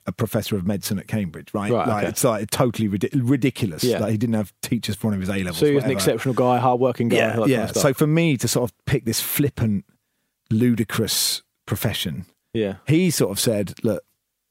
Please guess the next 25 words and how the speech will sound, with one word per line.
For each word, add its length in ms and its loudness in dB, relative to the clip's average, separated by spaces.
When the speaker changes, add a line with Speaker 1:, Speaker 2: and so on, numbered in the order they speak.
Speaker 1:
set 200 0
yourself 240 -2
a 40 -2
target 420 -2
of, 60 -8
like, 140 -8
twenty-eight, 520 -4
you 100 -2
know, 100 -8
and 80 -4
if 80 -6
you're 100 2
nowhere, 560 0
you've 120 -4
got, 200 -2
you've 120 -2
got 140 -2
time 340 0
to 80 -6
go 140 -2
back 200 -6
and 80 -2
be 80 -4
a 80 -2
lawyer." 360 -6